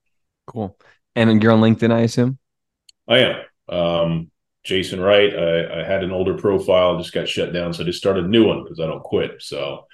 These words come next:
Speaker 2: you look around, you'll find me, Jason Wright, Intentionally Inspirational.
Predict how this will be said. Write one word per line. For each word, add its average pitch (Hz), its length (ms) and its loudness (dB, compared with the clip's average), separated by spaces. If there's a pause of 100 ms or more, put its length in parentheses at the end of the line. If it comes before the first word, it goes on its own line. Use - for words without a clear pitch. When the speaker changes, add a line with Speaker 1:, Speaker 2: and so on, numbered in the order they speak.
(300)
Speaker 2:
you 92 60 -8
look 92 160 0
around, 87 300 0
you'll 80 100 -2
find 69 320 -8
me, 64 240 -16
Jason - 380 -10
Wright, 60 180 -14 (180)
Intentionally 69 360 -14
Inspirational. - 520 -18